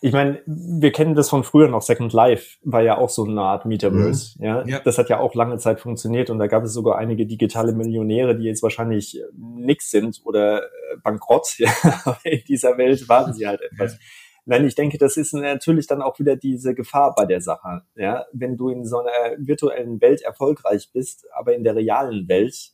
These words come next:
Speaker 1: äh, nicht, dann, hm, flüchtest du dich natürlich lieber in die virtuelle Welt. Das
Speaker 2: Mhm.
Speaker 1: Problem ist, beides steht eigentlich auf wackeligen Füßen. Wer definiert, was real ist? Virtuell ist ja
Speaker 2: Mhm.
Speaker 1: auch real.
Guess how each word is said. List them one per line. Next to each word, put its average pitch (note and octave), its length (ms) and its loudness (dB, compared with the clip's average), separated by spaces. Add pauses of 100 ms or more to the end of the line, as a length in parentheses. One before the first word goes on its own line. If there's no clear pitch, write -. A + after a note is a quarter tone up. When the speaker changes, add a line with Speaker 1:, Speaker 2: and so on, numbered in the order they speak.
Speaker 1:
äh, G#2 260 0
nicht, B2+ 520 -8
dann, A2 420 -6 (160)
hm, A#2+ 380 -4 (280)
flüchtest - 460 0
du C#3 60 2
dich C3 220 -6
natürlich C3 400 -4
lieber C#3 180 2
in C3+ 100 -4
die B2+ 140 -4
virtuelle A2+ 460 0
Welt. D#2+ 320 -4 (800)
Das A2+ 160 0
Speaker 2:
Mhm. - 20 -2
Speaker 1:
Problem D3+ 340 4
ist, A#2+ 200 -6
beides D3 360 4
steht C#3 260 -2
eigentlich C3 340 -4
auf A2+ 100 0
wackeligen A#2+ 420 -6
Füßen. A2+ 400 -4
Wer A#2 140 4
definiert, B2 480 -4
was A#2 220 -2
real G#2+ 340 2
ist? - 320 -14 (460)
Virtuell A#2+ 440 2
ist A#2 120 -4
ja F#2 120 0
Speaker 2:
Mhm. G2+ 60 4
Speaker 1:
auch A2 140 2
real. D#2+ 400 -4